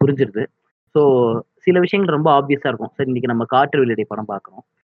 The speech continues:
படம் நல்லா இருக்கு, நல்லா இல்ல, மிக்ஸ்டு ரிவ்யூஸ்ல நிறைய பேர் நல்லா இல்லைன்னு சொல்றது, இது out of, ஆ, this box. But நான் சொல்ல வர்றது என்னன்னா, இந்த படத்துடைய மேக்கிங் வந்து என்னைக்குமே ஒரு, ஒரு லெவலுக்கு கீழே இருந்ததே கிடையாது. You take any film of மணிரத்னம். And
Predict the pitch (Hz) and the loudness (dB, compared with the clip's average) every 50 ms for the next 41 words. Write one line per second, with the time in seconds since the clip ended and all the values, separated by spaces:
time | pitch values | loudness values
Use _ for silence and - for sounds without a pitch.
0 | _ - 135 143 165 165 151 143 143 147 147 143 143 - 143 147 139 131 127 135 | _ 0 0 2 2 2 2 2 2 2 2 0 0 -2 -2 -2 0 0 0 0
1 | 135 131 127 131 131 131 135 127 127 - - 135 131 127 120 117 123 131 127 - | 0 0 0 0 -2 -2 -4 -6 -8 -6 -8 -6 -6 -6 -6 -2 -2 -2 -2 -2
2 | - 127 123 120 110 127 127 123 143 139 131 113 120 127 127 123 120 123 - - | -6 -8 -8 -6 -4 -4 -4 -2 -4 -4 -4 -2 -2 -2 -2 -2 -4 -6 -8 -8
3 | 113 123 117 113 113 123 143 151 151 147 139 - 143 151 160 - 165 151 - _ | -10 -8 -8 -8 -6 -4 -2 -2 -2 -2 -2 -2 -2 -2 0 0 -2 -4 -4 _
4 | _ _ _ _ _ _ - 110 107 104 104 101 98 101 - - - _ _ _ | _ _ _ _ _ _ -6 -4 -4 -2 -4 -4 -6 -8 -12 -20 -20 _ _ _
5 | _ _ _ _ 120 107 _ - - 110 - - - _ - 143 135 123 147 143 | _ _ _ _ -16 -16 _ -4 -4 -4 -4 -4 -10 _ -4 -4 -2 -2 0 -2
6 | 139 - 160 190 202 180 165 165 160 135 113 117 165 - _ _ _ _ _ _ | 0 0 0 0 0 0 0 -2 -4 -4 -6 -6 -8 -10 _ _ _ _ _ _
7 | _ _ _ _ - 151 - _ _ - 165 185 262 - - 262 214 185 151 143 | _ _ _ _ -8 -8 -8 _ _ 0 0 0 0 0 0 2 2 2 2 2
8 | 151 180 220 277 277 - - 220 185 156 147 156 175 170 151 143 139 - - 165 | 2 2 2 2 0 -2 -4 -4 -4 -2 -4 -4 -4 -4 -4 -4 -6 -6 -6 -6
9 | 190 196 156 135 123 120 110 - _ _ - - 139 131 123 120 120 135 147 170 | -4 -2 -2 -2 -2 -2 -4 -8 _ _ -4 -2 0 0 0 0 0 2 2 2
10 | 175 160 - 131 - - 151 143 127 127 135 139 139 135 139 120 - 110 104 95 | 0 -2 -2 -6 -4 -2 0 0 0 -2 -2 -2 -2 -2 -4 -4 -6 -8 -8 -10
11 | _ _ _ - 127 120 - 170 175 - 127 127 147 170 175 - 160 147 139 127 | _ _ _ -10 -8 -4 -2 -2 -2 -2 -2 -2 -2 -2 -2 -2 -4 -4 -2 -4
12 | 117 - - 107 110 113 113 110 _ _ - 95 117 _ _ _ _ _ _ _ | -4 -6 -8 -8 -8 -6 -6 -8 _ _ -20 -20 _ _ _ _ _ _ _ _
13 | _ _ _ - 135 170 190 | _ _ _ -2 0 0 0